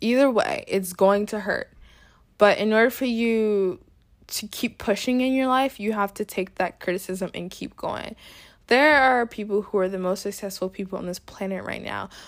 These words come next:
who have been beaten down and criticized, but they didn't give up. So even if you've noticed that a person is projecting onto you, one, try to stay away from that person. And two,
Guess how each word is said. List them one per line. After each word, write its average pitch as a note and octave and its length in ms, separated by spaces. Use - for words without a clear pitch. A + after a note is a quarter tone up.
who A#3 100
have A#3 160
been G3+ 180
beaten A3 440
down F#3+ 440
and F3+ 120
criticized, - 1080
but F#3+ 200
they F#3+ 160
didn't G3 240
give F3+ 180
up. - 380
So A#3+ 300
even D4+ 260
if F#4 200
you've B3+ 180
noticed G#3 420
that A#3 120
a G#3+ 60
person G#3 380
is G3+ 140
projecting F#3 520
onto A3 240
you, A#3+ 140
one, D#4 380
try - 220
to G3+ 100
stay - 200
away F3+ 140
from F#3+ 140
that F3+ 140
person. F3+ 400
And A#3 180
two, E4 500